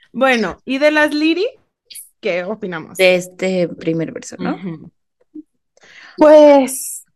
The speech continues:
Speaker 2: Pásame.
Speaker 3: la primera vez que yo escuché esto, dije, "Mm, he wanted a bride". Yo inmediatamente dije, "Tom, abuelito".
Speaker 1: Sí.
Speaker 3: Pero,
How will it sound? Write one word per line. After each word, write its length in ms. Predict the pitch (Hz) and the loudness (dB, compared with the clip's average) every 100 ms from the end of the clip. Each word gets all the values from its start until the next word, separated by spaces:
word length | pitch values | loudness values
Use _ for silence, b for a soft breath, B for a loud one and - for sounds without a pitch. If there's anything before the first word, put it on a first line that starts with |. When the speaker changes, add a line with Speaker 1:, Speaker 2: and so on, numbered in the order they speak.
| 233 | -4
Speaker 2:
Pásame. 320 | 254 254 302 | -2 0 0
Speaker 3:
la 60 | 302 | 0
primera 260 | 339 349 440 | 0 2 4
vez 400 | 453 440 - - | 4 0 -4 -6
que 240 | 349 302 | -2 0
yo 220 | 226 233 226 | 0 0 -2
escuché 840 | 240 - 226 220 - - 226 185 | -4 -10 -10 -8 -8 -4 0 0
esto, 440 | 160 - - - 220 | -2 -8 -14 -8 -4
dije, 440 | 196 190 180 170 - _ | -6 -6 -6 -6 -10 _
"Mm, 680 | 233 247 262 262 254 233 196 160 - 185 196 | -2 0 4 4 4 2 -2 -6 -14 -8 2
he 160 | 254 | 4
wanted 420 | 269 262 262 269 247 | 6 6 6 4 2
a 80 | |
bride". 360 | 170 180 156 - - | 0 0 0 -2 2
Yo 300 | 311 381 - _ _ | 4 4 -2 _ _
inmediatamente 580 | 240 226 214 233 226 226 | -6 -4 -4 -4 -6 -6
dije, 380 | 240 233 262 262 262 | -6 -2 -2 -2 -2
"Tom, 240 | 247 - 170 _ _ _ _ | -2 -2 -6 _ _ _ _
abuelito". 720 | - 185 180 226 240 247 254 262 | -6 -4 -2 -4 -4 -4 -6 -10
Speaker 1:
Sí. 480 | 190 180 - 208 196 _ _ _ | -16 -16 -16 -20 -20 _ _ _
Speaker 3:
Pero, 540 | 339 349 302 320 539 | 2 4 2 0 -8